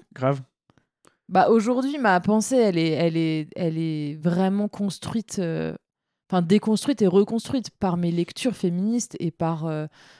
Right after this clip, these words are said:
Speaker 2: par tout ce que j'ai lu sur, euh, euh, le genre est au co-, est une construction sociale, en fait.
Speaker 1: Mhm.
Speaker 2: Donc aujourd'hui, je vais te répondre un truc un peu bateau de, euh,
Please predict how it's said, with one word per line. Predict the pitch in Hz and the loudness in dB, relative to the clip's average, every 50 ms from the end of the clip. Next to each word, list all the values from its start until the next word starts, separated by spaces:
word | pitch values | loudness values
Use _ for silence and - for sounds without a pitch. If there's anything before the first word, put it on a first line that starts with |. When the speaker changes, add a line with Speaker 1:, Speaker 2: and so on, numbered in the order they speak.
| _ - | _ -4
Speaker 2:
par | 190 165 - | -4 -4 -2
tout | - 190 | -4 -6
ce | - - | -4 0
que | - | 0
j'ai | 180 160 175 | 2 2 2
lu | 180 185 214 226 | 2 2 0 0
sur, | - - 202 175 165 | 0 -2 -2 0 0
euh, | 165 160 160 160 156 156 151 _ _ _ - - _ - - | 2 2 2 0 -2 -4 -6 _ _ _ -20 -20 _ -8 -4
euh, | 180 156 151 151 147 151 - - - - - - | -2 -2 -2 -2 -4 -4 -4 -6 -6 -8 -6 -2
le | 180 180 180 180 | 4 6 6 6
genre | 165 202 208 190 | 6 6 6 6
est | 190 180 - | 4 2 0
au | 175 | -4
co-, | - - 202 - | -8 -10 -10 -8
est | - 170 - - | -8 -8 -6 -6
une | 185 170 | -8 -6
construction | - - 170 - - - 180 - - 190 | -6 -6 -6 -6 -6 -8 -8 -6 -6 -6
sociale, | 175 - 202 196 - - 226 196 180 | -2 -2 -2 -2 0 0 0 0 0
en | 175 | -2
fait. | 165 - 165 - - - | -4 -4 -8 -8 -8 -6
Speaker 1:
Mhm. | 143 131 131 135 - _ - _ _ - | -6 -4 -6 -6 -8 _ -20 _ _ -6
Speaker 2:
Donc | 175 170 - | -4 -2 0
aujourd'hui, | 208 202 185 190 180 185 214 | 2 4 4 4 4 4 2
je | 208 190 | 4 4
vais | 190 | 2
te | - - | 2 4
répondre | - 185 - - 208 185 | 2 2 4 4 2 2
un | 170 | 2
truc | 165 190 185 175 | 2 0 0 0
un | 170 | 2
peu | - 185 180 | 2 2 2
bateau | 165 170 160 165 165 - 196 196 196 208 202 | 4 4 4 4 4 2 2 2 4 4 2
de, | 175 165 | 2 2
euh, | 175 180 180 170 160 156 151 147 147 143 151 | 2 2 4 2 2 2 0 0 -2 -4 -6